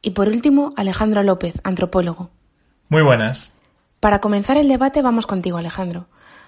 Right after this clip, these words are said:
Speaker 1: La retórica belicista en el Egeo no es algo nuevo entre Grecia y Turquía.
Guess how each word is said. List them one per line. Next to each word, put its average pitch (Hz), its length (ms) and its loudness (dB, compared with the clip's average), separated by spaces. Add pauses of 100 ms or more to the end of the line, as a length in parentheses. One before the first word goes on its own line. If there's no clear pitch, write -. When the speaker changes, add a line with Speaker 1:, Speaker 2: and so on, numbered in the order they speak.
(160)
Speaker 1:
La 214 160 2
retórica 254 440 2
belicista 233 720 0
en 180 100 -2
el 180 120 0
Egeo 214 400 0
no 226 120 0
es 233 100 -2
algo 254 180 2
nuevo 226 200 2
entre 226 200 0
Grecia 202 240 0
y 202 40 -2
Turquía. 175 460 -8